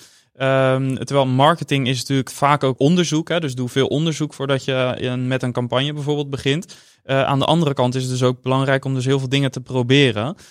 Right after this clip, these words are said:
Nu is het voor Danielle ook echt een zoektocht om, eh, te, hè,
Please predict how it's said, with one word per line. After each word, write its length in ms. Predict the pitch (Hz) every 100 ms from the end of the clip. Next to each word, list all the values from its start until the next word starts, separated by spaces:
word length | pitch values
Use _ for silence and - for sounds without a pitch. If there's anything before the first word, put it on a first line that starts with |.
| _ _ 127
Nu 140 | 135
is 100 | 139
het 120 | 139
voor 160 | 139 131
Danielle 500 | 135 135 135 131 110
ook 160 | 110
echt 200 | - -
een 100 | 123
zoektocht 680 | 104 127 160 - 131 110 -
om, 380 | 95 127 127 123
eh, 280 | - 120 120
te, 200 | 120 127
hè, 340 | 127 98 127